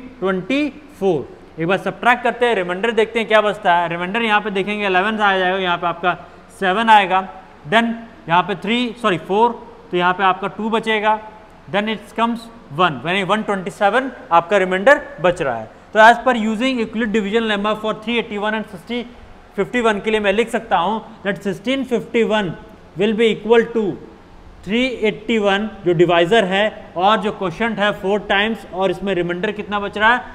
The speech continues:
वन ट्वेंटी सेवन। Now still remainder आपका बच रहा है, तो आप कंटिन्यूअसली ये प्रोसेस करते रहेंगे, मैंने पहले भी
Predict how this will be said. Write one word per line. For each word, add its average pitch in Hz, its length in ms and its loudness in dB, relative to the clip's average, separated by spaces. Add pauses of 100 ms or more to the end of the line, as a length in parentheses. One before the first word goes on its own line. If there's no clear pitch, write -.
(160)
वन 196 180 0
ट्वेंटी 196 520 -2 (300)
सेवन। 147 320 0 (1200)
Now 214 120 4
still 262 280 4
remainder 233 480 4
आपका 226 280 6
बच 208 220 2
रहा 208 180 10
है, 220 360 2
तो 202 60 0
आप 214 300 8
कंटिन्यूअसली 202 540 -2
ये 233 80 4
प्रोसेस 226 480 -2
करते 214 280 0
रहेंगे, 202 260 2
मैंने 196 200 0
पहले 185 280 2
भी 240 200 -2